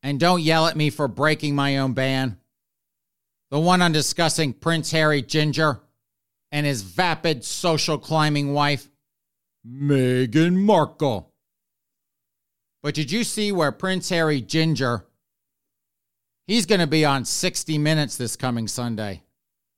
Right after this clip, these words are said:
He is. Yes, that he is.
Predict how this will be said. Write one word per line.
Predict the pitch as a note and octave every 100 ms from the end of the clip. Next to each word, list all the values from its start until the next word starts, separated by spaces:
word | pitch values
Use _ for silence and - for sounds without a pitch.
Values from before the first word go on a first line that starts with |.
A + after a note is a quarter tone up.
| _ _ _ _ _ _ _ _ _ _ _ _ _ _ _
He | - D#3+ D#3+
is. | G#3 F3 A2+ - _ _ _ _ _ _ _ _ _
Yes, | C3 F3 F3+ -
that | D#3 D#3+
he | D#3 D3
is. | C#3 C3 G#2